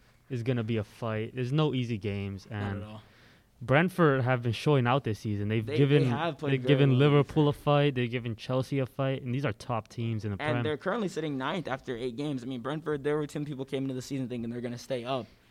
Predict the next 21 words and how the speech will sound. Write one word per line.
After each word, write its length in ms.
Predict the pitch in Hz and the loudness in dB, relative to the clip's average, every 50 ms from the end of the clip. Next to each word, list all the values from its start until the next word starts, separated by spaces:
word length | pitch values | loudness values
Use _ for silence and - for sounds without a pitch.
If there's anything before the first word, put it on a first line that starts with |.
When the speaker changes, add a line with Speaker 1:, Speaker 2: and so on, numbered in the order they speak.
| _ _ _ _ | _ _ _ _
Speaker 2:
And 280 | 147 143 139 135 127 - | -6 -4 -4 -4 -4 -2
I 100 | - 165 | 0 2
was 120 | 180 170 | 2 2
a 20 | 160 | 0
little 140 | 165 160 | -2 -4
skeptical 480 | 143 - 160 165 - - 160 - 143 139 | -2 -2 -4 -4 -4 -4 -4 -2 -2 -2
at 60 | 123 | -2
first 280 | - 147 156 151 139 - | -2 0 0 0 -2 -4
because 160 | 139 131 131 | -4 -4 -4
I 60 | 135 | -2
felt 160 | 131 - 147 | -2 -4 -4
like 100 | 143 135 | -4 -2
they 100 | - 143 | -2 -2
were 180 | 139 135 135 131 | 0 0 -2 -4
very 380 | 117 107 113 127 131 135 131 123 | -6 -6 -4 -4 -2 -2 -2 -4
attacking 460 | 120 - - 110 120 123 - 135 123 | -6 -8 -10 -10 -10 -8 -8 -8 -6
heavy 300 | 123 120 131 123 131 135 | -6 -8 -8 -6 -6 -6
and 100 | 123 117 | -6 -6
not 340 | 120 120 107 - - 120 113 | -8 -8 -12 -14 -16 -12 -8
good 180 | 127 123 113 | -8 -8 -8
defensively. 640 | - 104 - 113 127 120 147 147 156 170 208 240 | -10 -14 -12 -14 -10 -10 -10 -8 -6 -6 -6 -6